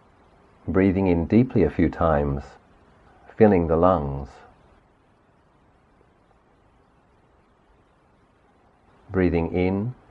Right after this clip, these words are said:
bringing fresh energy into the present moment. Breathing out, putting the past down, dropping any tension.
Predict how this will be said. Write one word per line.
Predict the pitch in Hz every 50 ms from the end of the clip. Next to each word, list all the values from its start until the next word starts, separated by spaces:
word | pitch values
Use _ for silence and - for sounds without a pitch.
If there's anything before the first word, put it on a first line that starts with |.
| - _ _ _
bringing | 107 104 90 92 87 85 85 78
fresh | - - - 123 107 87 - - - -
energy | - 120 117 107 87 - 85 71 67 67 67 - - _
into | - 113 113 110 - 85
the | 90 -
present | - - 82 73 76 73 78 - - - 104
moment. | 92 90 92 208 196 76 67 67 69 - - - - _ _ _ _ _ _ _ _ _ _ _ _ _ _ _ _ _ _ _ _ _ _ _ _ _ _ _ _ _ _ _ _ _ _ _ _ _ _ _ _ _ _ _ _ _ _ _ _ _ _ _ _ _ _ _ _ - _ _ _ _ _ _ _ _ _ _ _ _ _ _ _ _ -
Breathing | 113 85 87 80 80 82 80 -
out, | - 90 92 92 95 92 - - - - - -
putting | - 135 117 113 107 92
the | 82
past | 71 - - 76 71 71 71 - - - - _ -
down, | - 85 87 85 80 73 69 67 67 67 71 - - _ _ _ _ _ _ -
dropping | 80 85 104 104 - - - 71 67 67 67 67 - _ - _ _ _ _ -
any | 80 78 78 71
tension. | - - 90 87 87 - - 76 69 67 67 71 73